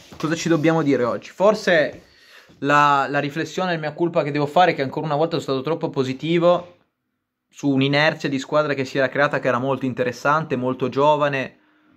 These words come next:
molto gaser. Poi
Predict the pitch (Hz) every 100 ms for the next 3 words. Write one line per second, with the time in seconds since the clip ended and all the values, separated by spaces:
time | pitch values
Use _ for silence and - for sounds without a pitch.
0 | _ _ _ - 135 143 143 123 151 147
1 | 135 143 143 156 - _ _ - 160 143
2 | 131 127 127 123 120 117 113 110